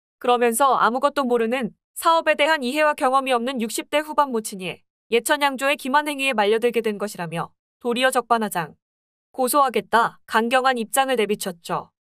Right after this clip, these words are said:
그렇게 재판까지 가겠다 예고한 영탁의 행보는 그야말로 가관이었습니다.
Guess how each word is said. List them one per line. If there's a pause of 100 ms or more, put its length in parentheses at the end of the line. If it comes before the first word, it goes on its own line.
(460)
그렇게
재판까지
가겠다 (240)
예고한
영탁의
행보는
그야말로
가관이었습니다.